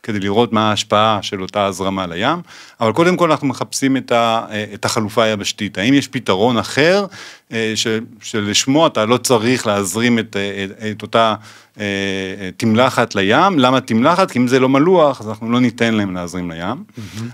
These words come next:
Speaker 1: אבל אנחנו רואים, אה, תוצרים של, אה, של התעשייה הכי גדולה, אה, והכי מסיבית במדינת ישראל, שזרמה לאורך שנים,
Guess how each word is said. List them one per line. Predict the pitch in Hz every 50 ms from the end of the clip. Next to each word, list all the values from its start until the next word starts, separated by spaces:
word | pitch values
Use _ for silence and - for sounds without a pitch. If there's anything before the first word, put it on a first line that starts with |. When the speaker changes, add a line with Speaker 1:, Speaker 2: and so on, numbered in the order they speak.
| - 104
Speaker 1:
אבל | 101 104
אנחנו | 104 101 117 127
רואים, | 127 151 180 196 208 202 202 190
אה, | 160 135 135 135 135
תוצרים | - 131 - - 139 135 139 165 175 175
של, | - - 165 156 156 156 156
אה, | 151 147
של | 139 - 131 120
התעשייה | 117 113 123 113 110 107 - 131 123 117
הכי | - - 123
גדולה, | 113 110 107 110 113 113 113 110 - - - - - _ _ -
אה, | 110 107 101
והכי | 95 104 95 - - 135
מסיבית | 123 113 - - 127 120 120 113
במדינת | 101 107 101 95 101 107 107 92
ישראל, | 107 92 - 120 131 131
שזרמה | - 110 95 107 110 104 110 113 117 113
לאורך | 107 107 110 117 110 -
שנים, | - - 113 107 113 120 123 117 101 87